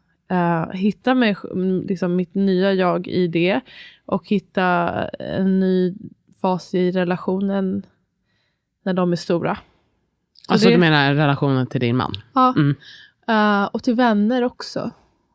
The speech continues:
Speaker 1: Och bara, det blir en helt annan grej när man... Det blir en andra utmaningar förstås. Men, ehm,
Speaker 2: Och andra gåvor.
Speaker 1: Mm.
Speaker 2: Alltså.
Speaker 1: Jag tänker det kanske är ett, om man ska säga något konkret, att försöka,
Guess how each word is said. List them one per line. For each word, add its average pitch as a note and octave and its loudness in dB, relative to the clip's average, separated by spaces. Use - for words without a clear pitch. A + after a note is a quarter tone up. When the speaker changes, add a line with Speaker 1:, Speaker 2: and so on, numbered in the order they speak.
Speaker 1:
Och A3 0
bara, G3+ 4
det G#3 0
blir A#3+ 4
en B3 2
helt A#3 2
annan A3 2
grej G#3 2
när F3+ 0
man... F3+ 0
Det G#3+ -4
blir G#3+ 2
en G#3 0
andra G#3 2
utmaningar F3 -4
förstås. - -8
Men, G3 0
ehm, F3 0
Speaker 2:
Och - -4
andra G3+ 4
gåvor. G#3 4
Speaker 1:
Mm. C#4+ 4
Speaker 2:
Alltså. G#3 0
Speaker 1:
Jag - -6
tänker D#4+ 2
det D#4+ 4
kanske D#4 4
är G#3 4
ett, - -4
om E3+ -2
man G#3+ 0
ska - -8
säga G#3 -2
något G3 -6
konkret, A3 -6
att - -14
försöka, G#3+ 0